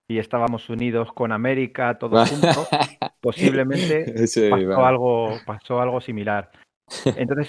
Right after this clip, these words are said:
Speaker 1: bueno, esto, este podcast a lo mejor es la última cosa rara que te pasa ya en Fuenlabrada.
Speaker 2: <laughs> No, a mí, a mí estás, estás, si, si hablas de, ¿de qué? ¿De qué? ¿De la nieve?
Speaker 1: No, no, del podcast, de esto.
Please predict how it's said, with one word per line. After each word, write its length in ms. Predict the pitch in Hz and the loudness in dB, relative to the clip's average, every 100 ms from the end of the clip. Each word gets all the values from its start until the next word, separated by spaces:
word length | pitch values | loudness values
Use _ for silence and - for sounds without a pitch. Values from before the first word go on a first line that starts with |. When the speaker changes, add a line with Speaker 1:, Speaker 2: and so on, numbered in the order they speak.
| 143 | 0
Speaker 1:
bueno, 220 | 147 156 - | 0 2 0
esto, 560 | 147 - - 196 226 - | -4 -6 -2 -2 -2 -10
este 420 | 123 - 143 135 | -10 -6 -2 -2
podcast 440 | 131 147 - 165 | -2 -6 -4 -2
a 60 | 147 | 0
lo 80 | 127 | 0
mejor 240 | 120 139 | -2 -2
es 80 | 147 | 0
la 120 | 127 | 0
última 400 | 127 127 147 127 | 0 -2 -2 -2
cosa 260 | 139 - 120 | -4 -6 -4
rara 260 | 113 123 | -2 -4
que 80 | 120 | -4
te 120 | 110 107 | -8 -4
pasa 280 | 107 - | -6 -6
ya 100 | 98 | -10
en 80 | 95 | -10
Fuenlabrada. 580 | - 95 87 85 85 - _ - | -10 -12 -10 -12 -16 -20 _ -10
Speaker 2:
<laughs> 800 | - - 156 - 220 - - _ _ 175 165 127 - | -6 2 2 2 0 0 -2 _ _ -8 -8 -12 -6
No, 380 | 123 113 95 | 0 4 4
a 80 | 107 | 4
mí, 200 | 104 110 | 4 4
a 80 | 104 | 4
mí 140 | 110 | 2
estás, 260 | 101 104 92 | 2 4 2
estás, 260 | 95 - 71 - 92 | 0 -8 -10 -10 -14
si, 180 | - 117 | -6 -6
si 120 | - - | -4 -4
hablas 320 | - 127 135 117 | 2 6 6 6
de, 1080 | 120 113 113 107 101 98 95 95 95 92 98 | 6 8 6 4 0 -4 -8 -12 -18 -20 -12
¿de 120 | 98 | -8
qué? 180 | 165 185 | -8 -6
¿De 100 | 127 | -8
qué? 200 | 220 269 | -8 -12
¿De 140 | 135 | -6
la 100 | 101 | -4
nieve? 460 | 107 208 151 90 _ _ _ _ _ - | -2 0 0 -2 _ _ _ _ _ -10
Speaker 1:
No, 120 | 135 _ - | -10 _ -8
no, 260 | 123 170 147 | 0 2 2
del 180 | 110 | -2
podcast, 300 | 110 170 113 | -2 -2 -2
de 60 | 110 | -4
esto. 320 | - 87 98 | -4 -10 -14